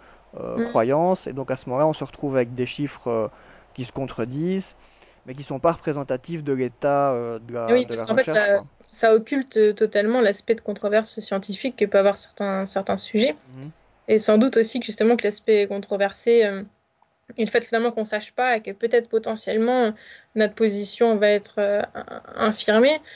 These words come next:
Speaker 2: mais c'est, c'est très peu sécurisant aussi. Genre moi, euh, euh, je, je veux dire, je dénonce aussi souvent la façon dont, euh,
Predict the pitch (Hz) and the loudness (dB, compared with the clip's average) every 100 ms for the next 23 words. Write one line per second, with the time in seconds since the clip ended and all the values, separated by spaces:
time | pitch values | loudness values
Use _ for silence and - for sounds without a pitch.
0 | - - 220 226 202 220 233 220 240 233 | -12 -2 2 2 2 2 2 2 2 0
1 | 226 - 214 208 208 208 - 302 262 220 | -4 -2 0 2 2 2 2 2 4 4
2 | 202 202 214 220 202 202 202 - _ _ | 4 6 6 6 4 0 -6 -14 _ _
3 | _ _ _ - 226 208 202 202 - - | _ _ _ -4 0 2 2 -2 -8 -6
4 | 220 233 262 233 220 208 208 208 202 226 | -6 -6 -10 0 4 4 4 2 2 6
5 | 247 240 233 226 262 220 233 220 247 233 | 6 4 0 0 -4 -6 -2 2 4 4
6 | 208 208 208 - 240 214 220 208 196 | 2 2 -2 0 2 4 4 4 0